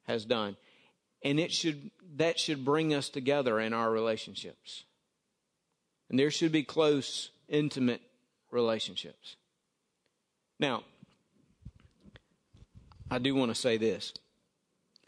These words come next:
It doesn't mean that you're going to be as close to everybody in this church as, a-, as you think you should be, okay? Eh,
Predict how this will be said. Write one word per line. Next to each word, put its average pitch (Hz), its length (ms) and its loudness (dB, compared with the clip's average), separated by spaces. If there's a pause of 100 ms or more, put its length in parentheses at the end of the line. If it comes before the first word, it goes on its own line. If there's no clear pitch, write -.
(1000)
It 165 140 2
doesn't 175 340 4
mean 170 220 2
that 151 140 0
you're 156 180 4
going 156 220 4
to 143 60 2
be 143 180 4
as 110 180 2
close 170 480 2
to - 180 -6
everybody 147 460 4
in 135 80 2
this 131 160 0
church 131 340 0
as, 107 380 -6 (640)
a-, 123 380 0
as - 240 -4
you 147 180 -2
think 143 240 0
you 131 140 -2
should 117 260 -2
be, 90 220 -4 (320)
okay? 151 420 2 (1200)
Eh, 131 120 -4